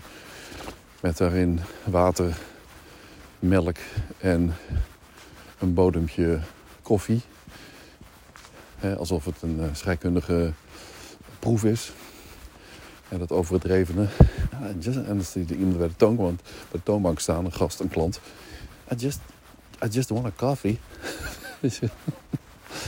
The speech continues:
Moet je maar eens opzoeken. McCafé reclame. En dan zie je van die, eh, van die scheikundige pipet- en filterdingetjes, eh,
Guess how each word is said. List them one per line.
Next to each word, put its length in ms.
Moet 200
je 80
maar 120
eens 80
opzoeken. 440
McCafé 560
reclame. 520
En 240
dan 80
zie 120
je 100
van 280
die, 200
eh, 100
van 160
die 80
scheikundige 840
pipet- 500
en 160
filterdingetjes, 1080
eh, 80